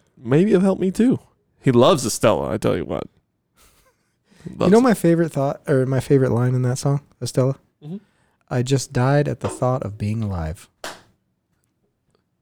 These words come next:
Speaker 1: Damn you.
Speaker 2: It's a fucking, what's that called?
Speaker 1: And then I
Speaker 2: Is it a dichotomy? Is that what that is?
Speaker 1: I think so. And then he double entendres it because he says,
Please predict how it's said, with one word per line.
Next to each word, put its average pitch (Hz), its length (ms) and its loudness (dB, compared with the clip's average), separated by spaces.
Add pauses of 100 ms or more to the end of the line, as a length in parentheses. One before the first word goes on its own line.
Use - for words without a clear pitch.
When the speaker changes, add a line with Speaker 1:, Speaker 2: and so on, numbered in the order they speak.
(380)
Speaker 1:
Damn 202 320 6
you. 107 420 2 (120)
Speaker 2:
It's 165 160 0
a 160 80 6
fucking, 151 1300 -2 (840)
what's 147 220 4
that 170 120 4
called? 190 200 4
Speaker 1:
And 170 80 2
then 185 120 4
I 170 320 0
Speaker 2:
Is 139 120 -4
it 139 80 2
a 131 100 -2
dichotomy? 139 920 -2
Is 131 120 0
that 139 160 -2
what 156 120 -4
that 175 180 0
is? 202 340 -8 (140)
Speaker 1:
I 123 120 -2
think 147 260 2
so. 202 360 4
And 143 160 4
then 165 100 4
he 160 80 4
double 135 320 4
entendres 117 680 2
it 113 140 2
because 135 240 4
he 113 80 2
says, 110 360 2